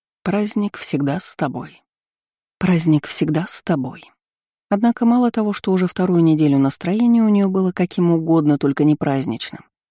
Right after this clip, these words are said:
так еще и погода испортилась. До календарной осени еще оставалось пара недель, но дождь с утра зарядил отнюдь не летний. Разбушевавшийся не на шутку ветер так сильно швырял в форточку ледяные капли,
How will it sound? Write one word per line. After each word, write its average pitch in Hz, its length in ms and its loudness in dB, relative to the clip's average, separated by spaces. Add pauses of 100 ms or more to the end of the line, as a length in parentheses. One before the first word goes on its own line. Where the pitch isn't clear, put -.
(260)
так - 160 -4
еще 247 220 2
и 262 80 4
погода 165 500 4
испортилась. - 720 -6 (1000)
До 185 120 0
календарной 226 540 4
осени 208 360 2
еще 185 240 0
оставалось 175 540 -2
пара 165 240 0
недель, 170 440 0 (420)
но 175 160 4
дождь 175 300 0
с - 120 -6
утра 165 300 0
зарядил 147 400 2
отнюдь 151 400 0
не 147 160 4
летний. - 420 -2 (760)
Разбушевавшийся 196 1000 0
не 180 120 6
на 180 120 2
шутку - 340 -2
ветер 196 320 0
так - 180 -4
сильно 180 320 0
швырял 165 360 0
в 160 60 -6
форточку - 540 -2
ледяные 156 460 4
капли, - 400 -6